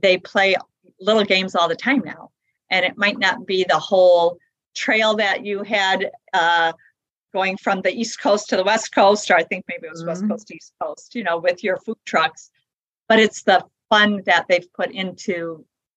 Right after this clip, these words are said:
Speaker 1: teaching cooking, you
Speaker 2: Mm-hmm.
Speaker 1: know? And, um, so it's fun to see those pockets now kind of just dispersing throughout the department. It's like, "Oh, what can we do here? What can we do there?" And it's not in addition to the content.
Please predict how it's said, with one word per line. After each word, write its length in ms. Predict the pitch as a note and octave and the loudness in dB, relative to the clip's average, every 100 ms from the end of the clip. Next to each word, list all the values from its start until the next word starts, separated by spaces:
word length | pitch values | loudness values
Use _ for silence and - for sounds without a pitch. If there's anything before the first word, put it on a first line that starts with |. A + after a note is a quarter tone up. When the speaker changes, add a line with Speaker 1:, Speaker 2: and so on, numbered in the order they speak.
| - | -6
Speaker 1:
teaching 420 | G#3 G3 F#3+ E3 - | -4 -2 -4 -6 -12
cooking, 400 | - C4+ - - - _ _ _ _ | -20 -18 -16 -16 -18 _ _ _ _
you 100 | - | -4
Speaker 2:
Mm-hmm. 80 | E3+ | 2
Speaker 1:
know? 200 | D#3+ - _ - - - _ | 2 0 _ -20 -20 -20 _
And, 300 | - E3 E3 | 0 0 2
um, 320 | D#3+ E3 D#3 - | 2 2 -2 -14
so 300 | - F3 E3 - | 0 2 4 0
it's 200 | G3 - | -4 -4
fun 280 | A3+ G#3+ | 0 2
to 80 | F#3+ | 0
see 220 | - G3+ | -2 -2
those 260 | F#3+ D#3+ - | 0 -2 -4
pockets 680 | - - G3 - D3+ _ _ | -8 -4 -2 -2 -6 _ _
now 280 | E3+ D3+ D#3+ - | -2 0 0 -4
kind 160 | E3 D#3+ | -8 -6
of 100 | D3+ - | -10 -12
just 380 | F3+ - _ _ _ _ | -14 -14 _ _ _ _
dispersing 640 | B3 - E4+ C#4+ - E3 | -16 -2 2 2 2 -2
throughout 280 | - E3 - | 2 2 2
the 60 | E3+ | -4
department. 580 | - - D3+ - B2+ - | -6 -2 -2 -4 -16 -18
It's 220 | _ - | _ -10
like, 140 | D#3 _ | -10 _
"Oh, 340 | G4 A4+ - C3 | 0 0 0 -4
what 160 | F#3 F#3 | -6 -4
can 100 | G3 | 0
we 120 | G#3+ | 2
do 180 | G#3 C4+ | 4 4
here? 360 | C#4 G#4 E4 - | 6 4 2 0
What 160 | F3+ - | -6 -6
can 100 | F#3 | -10
we 120 | F#3 | -4
do 120 | G3 | 0
there?" 340 | A#3+ C#4 D3+ - - _ _ | 4 4 2 -4 -20 _ _
And 100 | G3 | -6
it's 200 | G3+ - | -6 -4
not 320 | G3+ G3 G3+ - _ | 0 2 2 -2 _
in 240 | G#3 G3 - | -2 -2 -2
addition 680 | E3+ - F3 D#3+ - - - | -8 -4 -2 -2 -4 -12 -14
to 100 | - | -18
the 260 | _ - | _ -16
content. 380 | - - - | -16 -16 -20